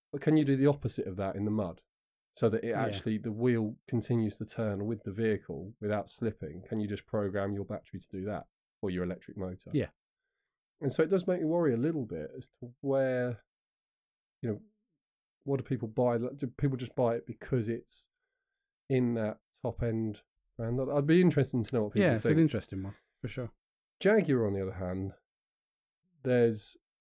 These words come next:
Speaker 1: from what I understand, a bit of a financial problem. They're not
Speaker 2: Okay.
Speaker 1: selling them. Let's
Speaker 2: Right.
Speaker 1: be frank about it. The, the, the sales figures on Jaguars at the minute, with the exception of the F
Speaker 2: Pace.
Speaker 1: Type.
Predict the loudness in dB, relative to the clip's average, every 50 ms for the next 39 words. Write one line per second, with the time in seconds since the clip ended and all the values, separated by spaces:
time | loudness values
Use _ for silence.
0 | _ _ _ _ _ _ _ _ _ _ _ _ _ _ _ _ _ _ _ _
1 | _ -20 -12 _ 0 2 2 4 4 4 4 2 0 0 -2 0 0 0 -2 -2
2 | -2 -2 -4 -4 -4 -4 -2 -2 -2 -4 -6 -14 -14 -8 -8 -8 -8 -8 -14 -16
3 | -18 _ _ _ _ _ _ _ _ _ _ _ _ _ _ _ _ 2 4 4
4 | 4 4 2 0 0 0 -2 -4 -4 -6 -8 -8 _ _ _ _ _ _ _ _
5 | _ _ _ _ _ _ _ -4 -2 -2 -4 -6 -2 0 0 0 0 -2 -6 -6
6 | -4 -2 -2 -4 0 0 0 -2 -2 _ _ _ _ _ _ _ _ 0 0 0
7 | 0 -4 -6 -6 0 2 4 4 4 4 2 -2 -2 -4 -2 -2 0 0 0 -2
8 | -2 0 0 -2 0 -2 -6 -8 -8 -10 -8 -6 -4 -4 -4 -6 -8 -10 -14 _
9 | _ _ _ _ _ _ _ _ _ _ -4 2 4 4 4 4 4 2 2 2
10 | 0 -6 -2 0 0 0 0 -6 -8 -4 -4 -4 -4 -6 -6 -6 -6 -6 -6 -8
11 | _ _ _ _ _ _ _ _ _ _ _ _ _ _ _ _ _ _ -16 -14
12 | -8 -4 -4 -4 -4 -6